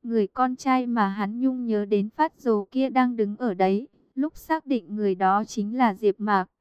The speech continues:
khuôn mặt vốn đang trầm lạnh của Tiếu Tấn Nghiêm lập tức vui sướng ảo ảo ùa đến,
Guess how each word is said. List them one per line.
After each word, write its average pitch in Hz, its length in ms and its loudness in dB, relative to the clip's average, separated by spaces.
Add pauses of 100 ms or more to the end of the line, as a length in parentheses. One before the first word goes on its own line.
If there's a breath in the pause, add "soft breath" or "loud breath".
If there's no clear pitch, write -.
(320)
khuôn 262 240 -4
mặt 240 180 2 (100)
vốn 208 280 -2
đang 254 200 2
trầm 208 280 -2
lạnh 190 260 -4
của 202 180 -4
Tiếu 202 260 0
Tấn 247 360 -4
Nghiêm 262 220 0
lập 254 260 0
tức 311 140 -6 (100)
vui 269 220 -2
sướng 208 300 -4
ảo 214 280 0
ảo 202 260 0
ùa 202 200 0
đến, 196 380 0